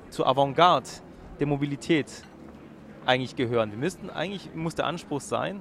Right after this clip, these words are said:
oder sollte der Anspruch sein, dass wir quasi hier neue Mobilitätskonzepte entwickeln. Und zwar, wie gesagt,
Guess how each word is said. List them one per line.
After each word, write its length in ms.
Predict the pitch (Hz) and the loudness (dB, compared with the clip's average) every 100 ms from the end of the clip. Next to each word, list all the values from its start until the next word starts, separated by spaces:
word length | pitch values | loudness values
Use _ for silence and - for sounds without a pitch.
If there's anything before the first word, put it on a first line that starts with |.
| 170 | -6
oder 120 | 120 | -6
sollte 280 | 110 127 170 | 2 2 2
der 80 | 160 | -2
Anspruch 280 | 160 - 147 | -2 -4 -6
sein, 360 | - 151 165 165 - - - | -2 -2 -4 -8 -16 -18 -8
dass 280 | 139 131 131 | -4 -4 -6
wir 320 | 135 196 226 | -4 2 2
quasi 360 | 170 147 170 151 | 0 -4 -4 -6
hier 520 | - 165 190 214 214 - - | -8 -4 2 2 2 -2 -8
neue 360 | 143 151 180 190 | 0 6 6 6
Mobilitätskonzepte 960 | 156 147 139 170 165 156 143 156 156 | 0 -2 -2 -2 0 -4 -2 -2 -2
entwickeln. 400 | 131 131 143 107 101 - - - - - - - - - | -6 -6 -6 -8 -10 -16 -18 -20 -20 -18 -18 -18 -16 -8
Und 140 | 135 | -8
zwar, 400 | - 127 131 131 - - - - | 4 8 8 6 0 -14 -18 -10
wie 100 | 143 | -6
gesagt, 240 | 156 165 | 2 2